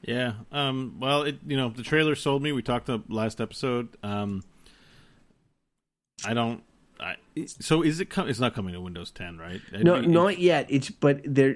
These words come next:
Speaker 2: they haven't ruled it out, which means that, you
Speaker 1: Okay.
Speaker 2: know, potentially in the future. The other thing is that, um, the, the, despite what the box art says and all this, the, you only play as the Master Chief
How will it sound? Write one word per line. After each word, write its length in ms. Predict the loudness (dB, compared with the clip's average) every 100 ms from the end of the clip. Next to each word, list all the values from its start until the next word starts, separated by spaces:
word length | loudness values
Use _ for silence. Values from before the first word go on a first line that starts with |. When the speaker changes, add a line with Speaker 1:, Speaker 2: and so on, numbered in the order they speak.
| 2
Speaker 2:
they 240 | 2 4
haven't 380 | 4 4 4 4
ruled 280 | 4 4 4
it 120 | 4
out, 200 | 4 2
which 280 | 0 0 2
means 320 | 4 4 4
that, 180 | 2 2
you 120 | 4
Speaker 1:
Okay. 40 | 4
Speaker 2:
know, 100 | 2
potentially 880 | 0 2 4 4 4 6 6 4 4
in 120 | 4
the 100 | 4
future. 500 | 6 6 6 4 4 0 -4
The 140 | 4 6
other 160 | 6
thing 300 | 4 4 6
is 160 | 4 6
that, 220 | 4 6
um, 300 | 6 6 4 0 -20 _ -2
the, 240 | 4 4 2
the, 340 | -4 2 4
despite 560 | 4 4 4 4 4 4
what 140 | 4
the 80 | 4
box 340 | 4 4 4
art 180 | 4 4
says 200 | 2 4
and 80 | 4
all 120 | 4
this, 200 | 2 0 -8 -12 -8 2
the, 340 | 6 6 6 4
you 280 | 6 4 6
only 260 | 6 6 4
play 240 | 4 4
as 140 | 4 4
the 60 |
Master 460 | 4 6 4 0 -2
Chief 300 | 2 2